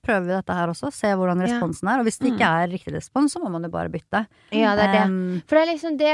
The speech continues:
Speaker 2: også, for jeg har liksom vært sånn, «Herregud, Jasmin, du kan ikke begynne å utvide deg på Twitch også. Nå er du på Instagram, du er på Snapchat, du er på YouTube.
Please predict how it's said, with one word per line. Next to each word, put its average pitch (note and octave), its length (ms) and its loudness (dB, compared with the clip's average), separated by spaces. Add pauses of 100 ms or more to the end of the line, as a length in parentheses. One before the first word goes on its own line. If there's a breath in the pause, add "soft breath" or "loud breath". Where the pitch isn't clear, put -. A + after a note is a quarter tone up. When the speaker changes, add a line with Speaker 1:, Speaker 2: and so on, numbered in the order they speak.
Speaker 2:
også, C4 300 -8
for C#4+ 80 -2
jeg C4+ 240 0
har C#4 160 -2
liksom A#3 240 -4
vært G#3 140 -4
sånn, G3 160 -6 (100)
«Herregud, G#3 460 -4
Jasmin, G3 320 -6
du G#3+ 100 -6
kan G#3 160 -6
ikke G#3 120 -10
begynne G3 220 -6
å - 120 -10
utvide F3 280 -8
deg F#3 280 0 (280)
på G3+ 140 -4
Twitch - 380 -10 (100)
også. A#3 380 -4
Nå A3 80 2
er G3+ 140 4
du G3 60 -4
på A3 240 -2
Instagram, F3 600 -6
du F3 80 2
er F#3+ 60 2
på G#3 140 -6
Snapchat, G#3 680 -4 (340 soft breath)
du A3+ 100 0
er A3+ 40 2
på A3 160 -2
YouTube. F#3+ 520 0